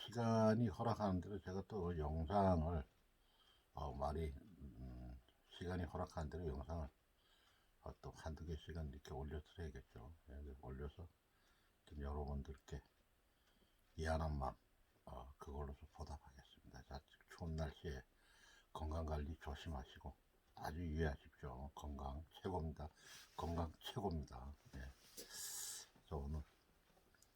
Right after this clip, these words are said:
여러분들께 또 아침 문안 인사, 아, 이렇게 드리면서 하루를 시작합니다. 감사합니다, 시청자 여러분. 자, 저녁에, 어, 생방 시간까지,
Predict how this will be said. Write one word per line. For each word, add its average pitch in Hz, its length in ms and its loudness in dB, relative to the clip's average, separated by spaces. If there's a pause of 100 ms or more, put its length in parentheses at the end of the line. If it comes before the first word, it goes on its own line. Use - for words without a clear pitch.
여러분들께 98 640 8
또 107 80 2
아침 95 360 4
문안 101 360 12
인사, 92 380 8 (300)
아, 73 160 2
이렇게 80 300 0
드리면서 80 500 2 (600)
하루를 90 340 4
시작합니다. 76 840 0
감사합니다, 76 720 2
시청자 71 420 -6
여러분. 60 300 -4 (840)
자, 71 240 -2
저녁에, 98 480 10 (600)
어, 78 200 8
생방 107 420 12
시간까지, 87 720 10